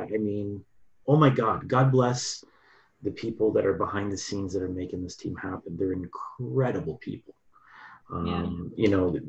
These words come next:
Speaker 1: th-,
Speaker 2: Really
Speaker 1: there's
Speaker 2: a great organization, for
Speaker 1: Oh,
Speaker 2: sure.
Speaker 1: phenomenal, phenomenal. And, and when you,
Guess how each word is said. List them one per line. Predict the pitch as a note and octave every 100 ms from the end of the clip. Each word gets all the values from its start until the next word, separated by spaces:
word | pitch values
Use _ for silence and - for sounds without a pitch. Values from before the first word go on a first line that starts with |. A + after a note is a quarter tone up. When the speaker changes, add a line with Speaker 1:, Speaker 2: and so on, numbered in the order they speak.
| -
Speaker 1:
th-, | G2+ G2
Speaker 2:
Really | G#2+
Speaker 1:
there's | A3
Speaker 2:
a |
great | G3+ G3+ G3
organization, | F#3 F#3+ F#3 F3+ F3 - F#3 -
for | -
Speaker 1:
Oh, | C#3+ C#3
Speaker 2:
sure. | - - -
Speaker 1:
phenomenal, | D3 E3 D3+ F#2+ E2 - _ -
phenomenal. | - C#3 G2 E2+ - - - - - - -
And, | B2+ B2+ -
and | B2+ B2+
when | B2+ - G#2 A2 A#2+
you, | B2